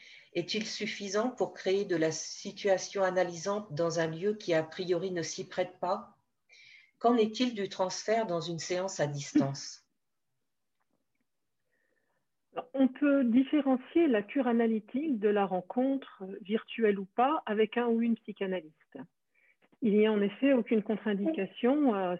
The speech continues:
Speaker 2: ce que, dans certaines circonstances, s'établisse un échange par téléphone, visio ou mail entre l'analyste et l'analysant.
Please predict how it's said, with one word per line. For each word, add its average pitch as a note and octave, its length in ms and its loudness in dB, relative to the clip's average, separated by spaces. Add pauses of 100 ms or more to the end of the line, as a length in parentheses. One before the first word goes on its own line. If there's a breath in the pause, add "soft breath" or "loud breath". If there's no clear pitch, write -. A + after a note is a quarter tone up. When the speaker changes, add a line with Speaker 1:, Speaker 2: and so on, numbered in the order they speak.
Speaker 2:
ce G#3+ 60 -4
que, G3+ 140 0
dans F#3 180 0
certaines G3+ 380 -4
circonstances, G#3 720 -4 (140)
s'établisse G3 480 -2
un F3+ 80 -4
échange F#3+ 540 -6
par F3 160 -10
téléphone, F3+ 880 -4
visio D#3 400 -2
ou F3 420 0
mail G3 340 2
entre E3+ 380 -6
l'analyste F3 540 0
et G3+ 60 0
l'analysant. F#3 600 -4